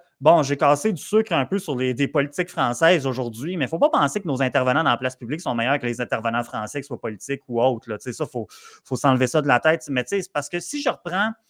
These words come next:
il y a quelqu'un dans le texte, une diagnostiqueuse immobilière.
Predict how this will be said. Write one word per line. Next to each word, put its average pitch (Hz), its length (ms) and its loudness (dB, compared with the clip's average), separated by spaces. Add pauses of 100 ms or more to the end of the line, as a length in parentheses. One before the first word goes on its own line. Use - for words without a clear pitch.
(500)
il 170 60 -8
y - 20 -4
a 185 60 -2
quelqu'un 277 240 2
dans 180 140 6
le 147 100 -2
texte, 202 440 2
une 160 140 -2
diagnostiqueuse 233 1160 4
immobilière. 165 840 4